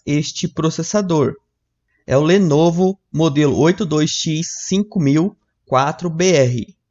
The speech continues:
Este notebook traz esse processador que a gente acabou de mencionar, tem oito gigas de memória ram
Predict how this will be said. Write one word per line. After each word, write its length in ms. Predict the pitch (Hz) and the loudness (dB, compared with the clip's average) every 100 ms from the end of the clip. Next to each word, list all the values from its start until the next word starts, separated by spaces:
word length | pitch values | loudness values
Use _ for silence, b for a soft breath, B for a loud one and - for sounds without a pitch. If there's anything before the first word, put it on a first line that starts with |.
| _ _ | _ _
Este 240 | 127 - | -6 -2
notebook 560 | 175 196 208 185 160 - | 2 2 2 0 -2 -2
traz 300 | - 117 117 | 0 2 2
esse 180 | 117 - | -4 -6
processador 480 | 127 127 139 123 123 | -6 -2 -2 -2 0
que 120 | 113 | -2
a 20 | |
gente 260 | 120 120 120 | 0 -2 -4
acabou 300 | 117 117 117 | -4 -2 0
de 80 | |
mencionar, 580 | 117 127 165 202 151 143 170 _ _ _ _ - | 0 0 0 2 2 0 -4 _ _ _ _ -2
tem 240 | 156 147 | 2 4
oito 400 | 170 220 214 214 | 4 2 2 0
gigas 240 | 147 160 | 0 -2
de 80 | 139 | -2
memória 260 | 131 123 156 | 0 2 2
ram 300 | 139 123 | 2 2